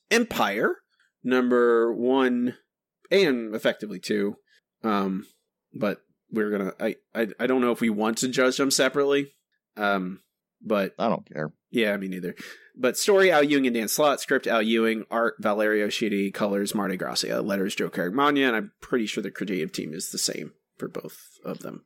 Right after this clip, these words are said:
Speaker 2: So, so are we gonna talk about Al Ewing on every one of these books?
Speaker 1: Um, yeah.
Speaker 2: You sure, you sure brought him up last time.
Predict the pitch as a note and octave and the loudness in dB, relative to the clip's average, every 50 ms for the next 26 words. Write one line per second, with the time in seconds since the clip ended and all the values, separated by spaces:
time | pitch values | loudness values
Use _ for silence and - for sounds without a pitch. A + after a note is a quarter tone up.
0 | _ _ - - - E3 E3 - - - - - - - - F#3 E3+ E3+ A#3 D4+ | _ _ -6 -4 -2 -2 -2 -4 -6 -12 -20 -14 -10 -4 0 2 2 2 2 2
1 | E4 G4 C#4 A#3 F3+ - D#3+ D#3 D#3 D3+ - C#3 A2+ G#2 F#2+ D2+ G2 G2 G2+ G2 | 2 2 2 2 2 2 2 2 2 2 0 0 0 0 2 2 2 2 2 0
2 | F2 F2+ F#2 F2+ F#2 F2+ F2+ C#2+ D2+ E2 E2 E2+ F2 E2 F2 F2+ E2 D#2+ E2 E2 | -2 -4 -4 -2 -2 -2 0 0 -2 -2 0 0 -2 -2 -2 -4 -2 0 0 0
3 | E2 D#2+ F2 F2 - - F2+ F2 F2 - - - - - - _ _ _ _ _ | 0 0 0 -2 -2 -2 0 0 0 -2 -6 -12 -16 -16 -20 _ _ _ _ _
4 | _ _ _ - C3+ D3 D3 D3+ D#3 D#3 D#3+ D#3+ D#3 D#3 D3+ D3 D3 C#3+ C#3+ C#3+ | _ _ _ 0 2 4 4 4 6 6 6 6 6 6 6 6 4 2 0 -2
5 | C#3+ C#3 C#3 C#3 C3+ C3 B2 B2 B2 A#2+ A#2 A#3 A3+ A3+ A3 G#3+ G#3 G3+ G3 G3+ | -4 -2 -2 0 0 0 0 0 0 -2 -2 -2 -2 0 0 2 2 2 2 2
6 | G3+ B2 D3 B3+ G4 - - A4+ - E3+ D#3+ D#3 - - F3 F#3+ E3+ E3 G3 A#3+ | 0 0 0 -2 -4 -6 -10 -10 -10 -8 -6 -4 -2 0 2 0 0 0 -2 -4
7 | A3 - - A3 G#3+ G3+ E3+ E3+ D3+ C#3+ C3+ A#2 A2+ A2 G#2 - F2 F2 C#2+ B1 | -4 -2 0 0 0 0 2 2 2 2 2 0 0 -2 -2 -2 -2 -2 -2 -2
8 | - - - D2+ C#2 C#2 D2+ D2+ - | -4 -8 -12 -10 -8 -8 -8 -8 -10